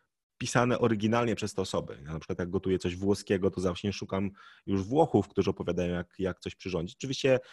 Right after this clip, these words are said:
nie zawsze znajdujemy produkty i pewnie to jest też wyzwanie duże dla osób też z takich krajów jak Iran i tak dalej, żeby znaleźć te wszystkie jakieś przyprawy, produkty, bo to, bo to w Polsce, e,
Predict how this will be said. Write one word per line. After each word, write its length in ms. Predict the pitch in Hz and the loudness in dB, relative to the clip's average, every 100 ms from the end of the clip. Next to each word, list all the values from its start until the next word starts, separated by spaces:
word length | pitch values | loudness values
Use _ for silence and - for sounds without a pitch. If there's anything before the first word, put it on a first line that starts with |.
| - 123 | -6 2
nie 140 | 123 | 4
zawsze 280 | 156 160 131 | 6 4 2
znajdujemy 440 | 127 123 120 120 | 2 4 4 2
produkty 460 | - 113 117 - 87 | 0 0 0 0 -2
i 60 | |
pewnie 200 | 90 87 | -2 -2
to 80 | 90 | 0
jest 180 | 92 - | -2 0
też 180 | 92 85 | -4 -2
wyzwanie 420 | 92 90 95 92 | -4 -2 -2 0
duże 300 | 90 87 87 | 0 0 -2
dla 280 | 85 82 82 - - _ - - | -2 -4 -4 -8 -20 _ -12 -8
osób 300 | 87 90 - | -6 -6 -6
też 140 | 85 | -8
z 40 | |
takich 240 | 87 - - | -8 -12 -4
krajów 260 | 85 82 | -2 -2
jak 160 | 87 - | -4 -8
Iran 440 | - 98 87 85 | -2 0 0 0
i 60 | 78 | -4
tak 140 | 78 | -6
dalej, 200 | 76 85 | -8 -4
żeby 200 | 85 87 | -2 -4
znaleźć 440 | 87 101 107 98 - | -2 0 2 2 0
te 100 | - | -8
wszystkie 320 | - - 90 | -10 -8 -4
jakieś 280 | 82 - - | -4 -6 -14
przyprawy, 640 | - 85 - 82 82 80 | -12 -10 -4 -4 -4 -6
produkty, 480 | 78 80 78 - 80 | -6 -6 -6 -6 -10
bo 100 | 73 | -10
to, 240 | 80 78 - _ _ _ _ 87 | -10 -10 -12 _ _ _ _ -8
bo 180 | 80 | -6
to 280 | - 82 80 | -4 -4 -4
w 200 | - _ - | -6 _ 2
Polsce, 640 | 98 98 - - 85 85 - _ _ | 4 2 -2 -2 0 -2 -8 _ _
e, 100 | - | -6